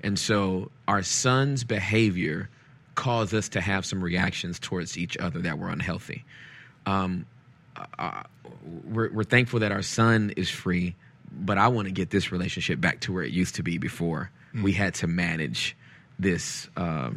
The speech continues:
Speaker 1: event in our lives, in this episode in our lives. And so I would encourage getting that third party involved. And, uh, with the mission, if you need a hashtag for it, it would be hashtag,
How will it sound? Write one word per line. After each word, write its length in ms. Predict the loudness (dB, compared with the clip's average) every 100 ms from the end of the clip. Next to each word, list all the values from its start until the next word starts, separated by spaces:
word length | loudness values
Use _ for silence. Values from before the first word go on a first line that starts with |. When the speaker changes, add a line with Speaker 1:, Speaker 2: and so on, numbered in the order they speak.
| -2
Speaker 1:
event 400 | 0 2 0 -2
in 140 | -2 -4
our 100 | -4
lives, 440 | -4 -4 -4 -6
in 60 | -4
this 140 | -4
episode 380 | -6 -6 -4 -4
in 80 | -4
our 120 | -4
lives. 280 | -2 -2 -2
And 80 | -4
so 200 | -4 -6 -8 -12 0
I 100 | 4
would 100 | 4
encourage 580 | 2 0 0 0 -2 -2
getting 220 | 0 0
that 160 | 0 0
third 200 | 0 -2
party 280 | -2 -2 0
involved. 500 | -2 0 0 -2 -8 -18 -20 -16 0
And, 420 | 2 4 2 -2 -8 -20 -20 -4
uh, 260 | 2 4 2 2
with 220 | 0 2
the 80 | 0
mission, 600 | 2 4 4 4 2 0
if 140 | -2
you 60 | 0
need 140 | 0
a 40 | 0
hashtag 640 | 2 4 2 2 0 0
for 200 | -2 -2 -2
it, 60 | 0
it 80 | -2
would 120 | 0
be 200 | -2 -4
hashtag, 920 | -2 0 0 -2 -2 0 2 0